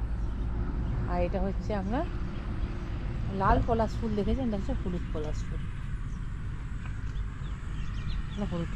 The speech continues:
এ-, এটা বিক্রি হয়ে গেছে, লোক কেউ নিয়ে চলে গেছে। আমি যেটা আসল চেয়েছিলাম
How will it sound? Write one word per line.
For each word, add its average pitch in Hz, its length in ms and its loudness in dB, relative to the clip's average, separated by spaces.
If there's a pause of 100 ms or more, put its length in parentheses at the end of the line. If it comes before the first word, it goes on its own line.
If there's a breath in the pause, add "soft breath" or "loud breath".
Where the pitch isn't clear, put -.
(120)
এ-, 180 260 2
এটা 208 120 0 (100)
বিক্রি 202 300 0
হয়ে 170 140 4
গেছে, 156 160 2 (100)
লোক 175 180 0
কেউ 190 180 2
নিয়ে 175 180 4
চলে 147 260 2
গেছে। - 240 6 (4000 loud breath)
আমি 226 180 4
যেটা 262 200 6
আসল 262 180 2 (120)
চেয়েছিলাম 240 440 6